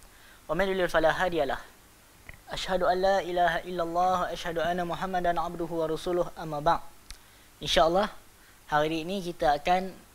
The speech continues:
uh, membaca kitab kita seperti biasa, iaitu Nihayatul Alam, berkenaan hadis-hadis alamatus sa'ah, hadis-hadis berkenaan akhir zaman. Tetapi sebelum itu,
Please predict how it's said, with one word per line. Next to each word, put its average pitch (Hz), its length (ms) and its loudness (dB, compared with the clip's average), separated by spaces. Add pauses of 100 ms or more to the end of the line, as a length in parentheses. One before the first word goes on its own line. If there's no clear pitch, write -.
(200)
uh, 143 240 -4
membaca 151 400 0
kitab - 400 -2
kita 156 160 -6
seperti 147 320 -6
biasa, 156 480 0
iaitu 151 400 -4
Nihayatul 156 480 -6
Alam, 147 400 -2 (800)
berkenaan 165 720 -2 (240)
hadis-hadis 156 640 -4 (160)
alamatus 165 560 -2
sa'ah, - 400 0 (540)
hadis-hadis 175 480 -4
berkenaan 160 400 -4
akhir 151 320 -4
zaman. 160 240 4 (1400)
Tetapi 180 400 2
sebelum 214 320 2
itu, 165 400 -2